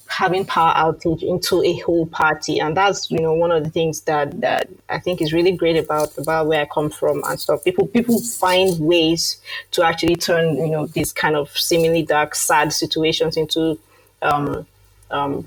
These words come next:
good things. I'll give you an, another example. I, we're talking about the N sas protests, you know, um, um, earlier on. There were days where <laughs> musicians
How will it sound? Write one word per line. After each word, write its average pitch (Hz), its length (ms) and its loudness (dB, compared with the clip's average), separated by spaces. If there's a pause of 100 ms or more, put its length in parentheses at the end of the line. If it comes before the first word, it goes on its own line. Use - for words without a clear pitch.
(120)
good 185 240 4
things. 160 220 0
I'll 170 120 2
give 247 200 0
you 269 60 6
an, 214 120 6
another 180 360 4
example. 165 580 2
I, 170 200 2
we're 190 120 6
talking 247 220 2
about 208 180 2
the - 120 0
N 202 160 2
sas 190 300 0
protests, 175 720 -2
you 165 160 -2
know, 156 260 -2
um, 151 380 -2 (180)
um, 151 220 -2
earlier 165 380 4
on. 143 120 -4 (560)
There 196 160 6
were 214 140 6
days 233 420 4
where 202 220 6 (220)
<laughs> - 200 -4
musicians 202 800 2